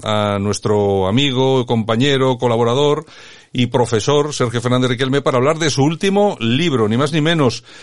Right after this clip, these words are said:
Bolsonaro, el Mesías brasileño.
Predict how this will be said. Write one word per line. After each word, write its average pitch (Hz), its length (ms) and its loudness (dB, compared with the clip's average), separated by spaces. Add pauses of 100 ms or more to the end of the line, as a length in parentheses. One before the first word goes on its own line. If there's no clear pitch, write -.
Bolsonaro, 131 760 0
el 127 200 2
Mesías 170 680 0
brasileño. 117 1000 0